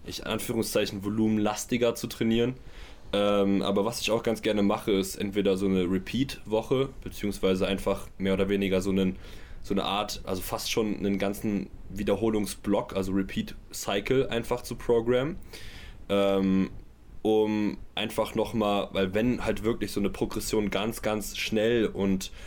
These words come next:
abrupt stattfindet, dann ist halt, kann halt wirklich das passieren, was Manu gerade beschrieben hat. Und, ähm, da hilft es dann einfach, um, einfach um das Ganze so ein bisschen zu drosseln, aber trotzdem in Übung zu bleiben, halt gegebenenfalls auch einfach so eine Wiederholungswoche, vielleicht in einem Zyklus,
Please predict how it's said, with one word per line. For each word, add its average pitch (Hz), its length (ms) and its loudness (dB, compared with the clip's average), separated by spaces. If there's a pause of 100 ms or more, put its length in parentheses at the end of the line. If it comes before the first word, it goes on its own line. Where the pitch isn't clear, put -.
(200)
abrupt - 440 -4
stattfindet, 101 760 0
dann 90 180 0
ist 95 140 -4
halt, 107 140 0
kann 120 180 0
halt 110 160 2
wirklich 117 260 0
das - 180 -2
passieren, 107 340 0
was 95 160 0
Manu 98 280 2
gerade 90 220 0
beschrieben 90 400 -2
hat. - 160 -2 (720)
Und, 92 420 0
ähm, 87 440 0 (1120)
da 110 180 0
hilft 117 260 0
es 110 80 -2
dann 95 140 0
einfach, 95 440 -2
um, 95 480 2 (600)
einfach 98 360 -4
um 101 140 2
das 98 260 0
Ganze 101 240 -2
so 98 100 -2
ein 95 100 -2
bisschen 120 360 0
zu 101 140 -6
drosseln, 107 640 2
aber 98 320 0
trotzdem - 400 -2
in 110 100 2
Übung 107 320 2
zu 101 160 0
bleiben, 90 380 0
halt 85 160 -2
gegebenenfalls 90 640 -2
auch 90 200 -2
einfach 87 240 -6
so - 140 -6
eine 82 220 -4
Wiederholungswoche, 92 800 2
vielleicht 85 300 -2
in 90 60 -2
einem 95 260 -2
Zyklus, 110 500 0